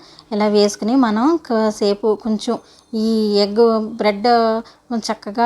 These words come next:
మనకి కొంచెం ఉడుకుతున్నట్టుగా మనకు అనిపిస్తది. అప్పుడే మనం కొంచెం టర్న్ చేసుకోవాలండి.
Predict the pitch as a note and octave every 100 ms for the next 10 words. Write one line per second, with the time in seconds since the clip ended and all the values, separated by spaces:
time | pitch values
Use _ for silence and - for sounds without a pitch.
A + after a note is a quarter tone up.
0 | A#3 A3+ G#3+ G3+ - G#3+ G3 F#3+ - _
1 | _ - A3+ A3+ B3+ B3 B3 A3 G#3+ B3+
2 | A#3 A3+ A#3 C4 G#3+ G3+ G3 G#3+ - G3
3 | A3 D4+ - G#3 - - B3+ D#4 B3 A3
4 | G#3+ G3 G3+ _ _ - A#3+ A3+ A3+ A3
5 | A3+ A3+ A3 - A3 G3+ G3 G#3+